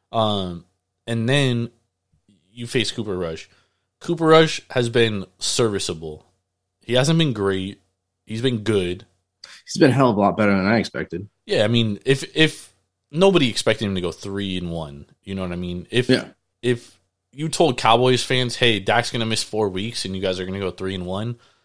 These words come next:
Speaker 1: I guarantee all of them sign up for that, right?
Speaker 2: Oh, absolutely.
Speaker 1: And
Speaker 2: Yeah.
Speaker 1: they beat the Rams at home.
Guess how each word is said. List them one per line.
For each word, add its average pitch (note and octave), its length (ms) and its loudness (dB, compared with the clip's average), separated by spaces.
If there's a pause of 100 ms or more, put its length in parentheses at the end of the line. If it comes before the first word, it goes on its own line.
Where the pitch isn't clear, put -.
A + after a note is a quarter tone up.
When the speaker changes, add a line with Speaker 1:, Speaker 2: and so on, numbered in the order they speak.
(180)
Speaker 1:
I G2+ 140 -2
guarantee A2+ 540 0
all G2+ 240 0
of G2 80 -4
them F#2 180 -4
sign E2+ 300 -4
up E2+ 120 -14
for E2 120 -12
that, D2 200 -10
right? F#2 300 -4
Speaker 2:
Oh, F#2+ 260 2
absolutely. F#2+ 460 -4
Speaker 1:
And F#2+ 100 -8
Speaker 2:
Yeah. A2+ 60 2
Speaker 1:
they A2 60 2
beat A2+ 200 -2
the G#2+ 100 2
Rams G2 380 -6
at F#2 120 -2
home. F2+ 500 -8